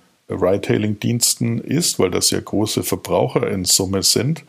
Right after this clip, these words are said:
ähm, und beteiligen uns auch an Projekten, wo es um die Elektrifizierung des Taxigewerbes geht. Äh, ich nenne mal als Beispiel das Projekt Zukunftstaxi Hamburg. Das wurde gestartet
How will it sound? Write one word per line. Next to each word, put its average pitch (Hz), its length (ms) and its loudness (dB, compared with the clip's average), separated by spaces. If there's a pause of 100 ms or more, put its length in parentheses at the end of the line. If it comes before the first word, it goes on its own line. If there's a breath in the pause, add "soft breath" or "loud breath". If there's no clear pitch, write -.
(200 loud breath)
ähm, 101 280 0
und 110 220 -2
beteiligen 113 560 0
uns - 440 -2 (240 loud breath)
auch 101 360 -2
an 110 260 0
Projekten, 104 840 -4 (180 loud breath)
wo 98 160 -2
es 98 140 -4
um 117 280 -2
die 110 200 -2
Elektrifizierung 101 1080 0
des 95 220 0
Taxigewerbes - 920 -2
geht. - 300 -6 (580 soft breath)
Äh, - 260 -4
ich - 100 -10
nenne 95 180 0
mal 92 160 0
als - 200 -4
Beispiel 101 720 0 (300 loud breath)
das 92 220 -4
Projekt 101 420 -2
Zukunftstaxi 101 1080 -2 (160)
Hamburg. 151 520 2 (320 loud breath)
Das - 220 -8
wurde 101 220 0
gestartet 98 760 -2